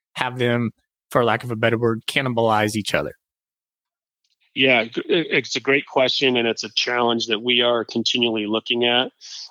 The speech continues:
Speaker 2: Um, we c-, we have to make sure we are not building money here and taking it from another organization. So exactly like you said, there's the Bobcat Club, there's Quarterback Club, there's all these other sports-specific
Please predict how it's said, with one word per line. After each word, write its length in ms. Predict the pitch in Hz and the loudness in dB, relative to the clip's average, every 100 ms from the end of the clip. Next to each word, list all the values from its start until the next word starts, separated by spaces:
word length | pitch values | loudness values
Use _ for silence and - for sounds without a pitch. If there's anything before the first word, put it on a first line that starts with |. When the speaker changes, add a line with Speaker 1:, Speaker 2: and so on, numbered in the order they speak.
| - | -6
Speaker 2:
Um, 500 | 113 110 107 101 101 _ _ _ - - - _ - | -2 0 0 -2 -8 _ _ _ -20 -20 -20 _ -20
we 460 | 175 196 147 135 156 | -16 -12 -4 0 0
c-, 240 | - - - 277 175 240 | -2 -12 -8 -10 -8 -10
we 260 | 131 147 170 | -4 0 2
have 280 | 151 143 | 2 0
to 140 | - 117 117 | -2 -4 0
make 200 | 123 113 | 0 0
sure 440 | - 135 113 107 | -2 0 0 0
we 240 | 107 120 120 | 0 0 2
are 180 | 110 | 0
not 500 | 110 113 113 113 110 - - _ _ _ _ _ _ - - - 339 311 _ _ - - 190 | 0 0 0 0 -2 -8 -10 _ _ _ _ _ _ -20 -18 -16 -14 -14 _ _ -14 -12 -6
building 360 | 139 151 156 143 | 2 2 4 4
money 260 | 139 131 123 | 4 4 4
here 200 | 131 123 | 2 2
and 160 | 107 | 0
taking 380 | - 139 123 127 | 0 0 2 0
it 100 | 113 | 0
from 160 | 117 113 | -2 0
another 280 | 117 113 | 0 0
organization. 720 | 107 104 104 98 107 101 101 95 | 0 0 0 -2 -2 -2 -4 -4
So 260 | - 107 | -2 0
exactly 480 | 104 107 123 127 135 | -2 0 0 2 0
like 240 | 117 107 107 | 2 0 -2
you 60 | |
said, 340 | - 113 101 104 | -4 0 -2 0
there's 200 | 98 - | -4 -4
the 80 | 101 | -2
Bobcat 520 | 117 113 - 107 - | 0 0 -2 -4 -4
Club, 340 | - 107 98 - | -2 -2 -2 -4
there's 340 | 101 - - - - - _ | -4 -4 -8 -14 -14 -16 _
Quarterback 500 | - 139 123 113 110 | -2 0 2 0 -2
Club, 260 | - 120 104 | 0 0 0
there's 160 | 107 117 | 0 2
all 140 | 127 | 2
these 160 | 127 131 | 2 2
other 160 | 127 | 2
sports-specific 840 | - - 113 - 113 - 110 117 | 0 0 -2 -2 -4 -4 -4 -8